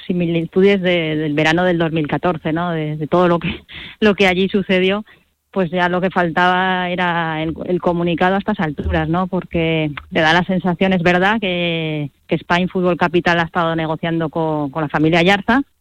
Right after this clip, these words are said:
para comprarle a, a Lierta, ¿no? Que es el máximo accionista. Pero a, a mí lo que me genera dudas es que desde que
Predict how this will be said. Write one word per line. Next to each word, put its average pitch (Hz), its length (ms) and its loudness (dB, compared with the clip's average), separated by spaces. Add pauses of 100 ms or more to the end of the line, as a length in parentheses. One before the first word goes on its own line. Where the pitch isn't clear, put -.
(280)
para 196 220 -2
comprarle 185 580 0
a, 147 800 -4
a 156 60 0
Lierta, 190 360 2
¿no? 240 140 -2 (400)
Que 196 120 0
es 160 100 -4
el 190 100 -2
máximo 185 320 -2
accionista. 170 1160 -2
Pero 170 400 -2
a, 151 320 -2
a - 20 -2
mí 175 140 0
lo 185 100 4
que 208 80 2
me 190 140 2
genera 190 340 2
dudas 196 400 0
es 208 180 -8
que 180 540 -2
desde 170 400 0
que 175 600 0